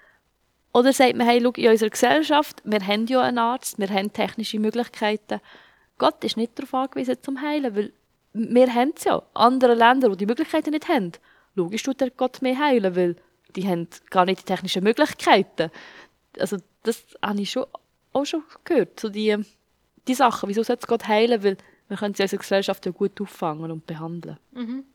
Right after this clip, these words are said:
Speaker 1: Und Gott m-, muss wie zuerst, erst dann heilen, wenn wie nichts mehr anders geht. Weil Technik und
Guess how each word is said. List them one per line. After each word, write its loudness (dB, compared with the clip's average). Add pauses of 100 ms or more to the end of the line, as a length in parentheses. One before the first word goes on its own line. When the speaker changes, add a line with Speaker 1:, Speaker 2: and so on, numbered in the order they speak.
(1600)
Speaker 1:
Und -8
Gott -2
m-, -8
muss -2
wie -4
zuerst, 2 (200)
erst 0
dann 2
heilen, 0
wenn -6
wie -4
nichts -6
mehr -6
anders -10
geht. -2
Weil -8
Technik -6
und -10